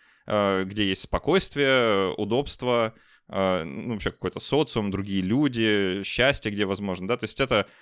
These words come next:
э, буквально дихотомия плохое место против хорошего места. Э, отсюда вопрос, а почему вообще у людей возникает сложность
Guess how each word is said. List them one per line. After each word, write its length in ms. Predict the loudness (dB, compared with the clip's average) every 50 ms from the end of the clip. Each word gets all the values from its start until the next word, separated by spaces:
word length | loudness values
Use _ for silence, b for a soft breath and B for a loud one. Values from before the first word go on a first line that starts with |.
| B B
э, 240 | -2 0 0 0 0 -2 -8 -12 -14 -12 -12 -8
буквально 360 | -6 -4 0 2 2 2 2
дихотомия 680 | -2 -6 -6 -2 0 0 0 2 2 2 2 2 2
плохое 300 | 0 -2 0 2 2 2
место 420 | 2 0 -2 -2 0 0 0 0 -2
против 340 | -4 -6 -6 -6 -6 -4 0
хорошего 400 | 0 0 2 0 -2 -4 -6 -6
места. 340 | -6 -10 -12 -14 -16 -18 -18 _ b b b b b b b b b
Э, 160 | 0 2 2
отсюда 380 | 2 2 0 0 2 0 2 2
вопрос, 420 | 2 2 2 0 -2 -2 -2 -4 -2
а 120 | -2 -2 0
почему 360 | -2 -2 -2 -2 -2 0 0
вообще 280 | 0 0 0 0 2
у 100 | 2 2
людей 300 | 2 0 0 0 0 0
возникает 480 | 0 0 -2 -2 0 2 2 2 2 0
сложность 600 | 0 0 0 2 0 0 -2 -4 -6 -6 -10 -18